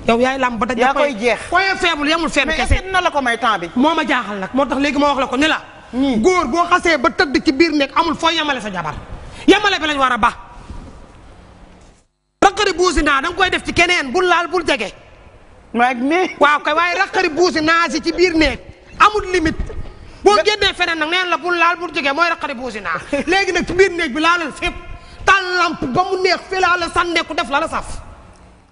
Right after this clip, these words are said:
Speaker 2: Soo demee ba yegg fa nga war a yegg,
Speaker 1: Eh,
Speaker 2: nga
Speaker 1: tiim sa jëkkër, def ci moom la la neex. Bu demee ba war a yegg nag, xanaa dina la, dina la fi tasu sax, wala mu la ngóobi la sax.
Speaker 2: Ngóobi?
Speaker 1: Waaw, wala mu ne la nii.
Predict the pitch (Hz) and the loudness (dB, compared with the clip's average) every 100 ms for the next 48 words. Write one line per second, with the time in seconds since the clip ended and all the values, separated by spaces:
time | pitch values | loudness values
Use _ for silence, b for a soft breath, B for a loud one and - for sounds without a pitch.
0 | _ - 294 294 285 269 226 285 254 220 | _ 0 2 4 0 -2 0 0 -2 -2
1 | 240 247 240 214 202 311 - - 370 349 | -2 0 0 0 0 0 -2 0 -2 0
2 | 339 302 311 285 330 - 302 294 294 311 | -2 0 0 -2 -2 -2 0 0 0 -2
3 | 294 269 254 339 320 302 339 349 330 302 | -2 -4 -2 0 2 2 2 2 -2 -2
4 | 269 214 262 262 277 285 277 269 269 302 | -6 -6 -4 -4 -2 -4 -4 -4 -2 -2
5 | 240 - - 254 381 269 269 294 320 320 | -4 -8 -8 -6 -2 0 0 -2 -2 -2
6 | 349 339 339 - - - - - 214 311 | 0 0 -2 -6 -14 -18 -20 -2 4 4
7 | 262 190 - - 220 240 285 302 330 339 | 2 -4 -12 -6 -2 0 0 0 0 0
8 | 359 453 | 0 -4